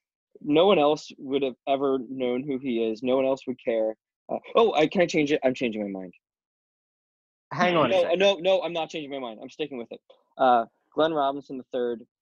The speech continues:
Speaker 2: Whoa.
Speaker 1: pays attention to Purdue basketball because they play Michigan sometimes. And, uh, because, wait, are they, they're in the Big Ten? Yeah, they're both Big Ten schools. And because of that, Glenn Robinson knows who he is, even though he doesn't matter to Glenn Robinson at all.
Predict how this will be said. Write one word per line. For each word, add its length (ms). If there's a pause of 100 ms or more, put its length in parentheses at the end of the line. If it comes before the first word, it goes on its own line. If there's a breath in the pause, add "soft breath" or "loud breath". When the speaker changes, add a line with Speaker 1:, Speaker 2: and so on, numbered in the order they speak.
(240)
Speaker 2:
Whoa. 100
Speaker 1:
pays 160
attention 480
to 160
Purdue 220
basketball 520
because 460
they 120
play 180
Michigan 360
sometimes. 520 (640)
And, 400
uh, 260 (320)
because, 340
wait, 260
are 100
they, 180
they're 100
in 60
the 60
Big 160
Ten? 260
Yeah, 240 (240)
they're 120
both 200
Big 140
Ten 180
schools. 320 (360)
And 300
because 300
of 120
that, 260 (100)
Glenn 220
Robinson 500
knows 320
who 100
he 160
is, 320 (220)
even 240
though 100
he 80
doesn't 240
matter 240
to 120
Glenn 200
Robinson 440
at 40
all. 160